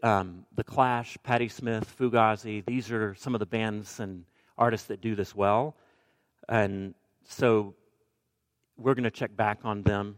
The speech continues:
later. So if you wanna add them to your Spotify list in the coming weeks. Now, how many pastors give you punk rock to listen to as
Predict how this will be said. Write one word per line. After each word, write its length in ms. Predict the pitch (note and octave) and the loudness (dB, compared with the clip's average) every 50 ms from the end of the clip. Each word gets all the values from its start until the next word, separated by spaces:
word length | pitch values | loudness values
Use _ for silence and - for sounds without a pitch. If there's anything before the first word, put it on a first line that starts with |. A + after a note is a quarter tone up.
| _ _ - | _ _ -6
later. 440 | A2 A2 G#2+ G#2 G2+ G#2 G#2+ A#2+ A#2 - | -2 0 2 2 2 0 -2 -4 -8 -10
So 260 | - - C#3 B2 A2+ | -2 2 4 4 4
if 140 | A2 - C#3+ | 4 2 2
you 40 | |
wanna 160 | C3+ B2+ A#2 - | 2 2 2 2
add 240 | G#2 A2 A2 A#2+ A#2+ | 2 2 2 2 2
them 160 | B2 B2 B2 | 0 -2 -2
to 160 | - - - A#2 | -4 -8 -8 -4
your 340 | A2 G#2+ G2+ G2 F#2+ F#2+ - | 0 0 0 0 -2 -4 -8
Spotify 560 | - - - B2 A#2 B2 B2 - C#3 C#3 C#3+ | -10 -2 2 2 4 2 2 2 0 0 0
list 440 | C#3+ C#3+ D3 D3+ - - - _ - | 0 -4 -6 -8 -10 -16 -20 _ -16
in 100 | C#3 B2+ | -12 -12
the 60 | A#2+ | -10
coming 320 | A2+ - C3 B2 B2+ A#2 A#2 | -10 -8 -8 -8 -8 -8 -8
weeks. 420 | A#2 B2 C#3+ - - - - _ _ _ _ _ _ _ _ _ _ _ _ _ _ _ - | -8 -8 -8 -10 -14 -20 -20 _ _ _ _ _ _ _ _ _ _ _ _ _ _ _ -4
Now, 120 | - D3 D3+ | 0 0 0
how 140 | D#3 G3 G#3 | 0 0 -2
many 180 | A3 A#3 A3 | -2 -4 -6
pastors 640 | - - C3+ C#3+ C3 B2+ A#2+ - - B2+ G#2+ F#2 - | -6 -4 -2 0 0 0 -2 -6 -8 -10 -10 -10 -8
give 240 | - C3 B2 G#2+ G2 | -4 -4 -4 -2 -2
you 220 | A2+ A2+ A2 G#2+ | -4 -4 -4 -4
punk 340 | - - - C3+ C3+ - - | -2 0 0 0 0 2 2
rock 300 | C3 A#2+ A2+ G#2+ A2 _ - | 4 4 4 4 2 _ -6
to 80 | - | -8
listen 320 | A2+ G#2+ G2+ - - A#2 F2+ | -6 -4 -4 -6 -8 -12 -10
to 340 | - - F#2+ F2 F2 F2 F2 - - | -8 -8 -8 -8 -8 -12 -8 0 2
as 400 | A2 A2 A2+ G#2+ G2+ - - | 4 6 4 4 2 -4 -12